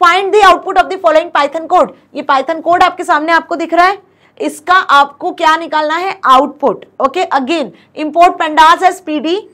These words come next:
और कॉम नाम से क्या क्रिएट किया हुआ है, एक सीरीज क्रिएट की हुई है जिसमें फ़ोर्टी फ़ाइव, ट्वेल्व, फ़िफ़्टीन, टू हंड्रेड, फ़ोर्टी फ़ाइव, ट्वेल्व, फ़िफ़्टीन, टू हंड्रेड,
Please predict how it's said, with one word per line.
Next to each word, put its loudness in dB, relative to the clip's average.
और 4
कॉम 4
नाम 2
से -8
क्या 2
क्रिएट -4
किया 2
हुआ 6
है, 2
एक -8
सीरीज -4
क्रिएट -4
की -8
हुई -4
है -6
जिसमें -8
फ़ोर्टी -2
फ़ाइव, 2
ट्वेल्व, 2
फ़िफ़्टीन, -10
टू -2
हंड्रेड, -2
फ़ोर्टी 0
फ़ाइव, 2
ट्वेल्व, 2
फ़िफ़्टीन, -6
टू 0
हंड्रेड, -2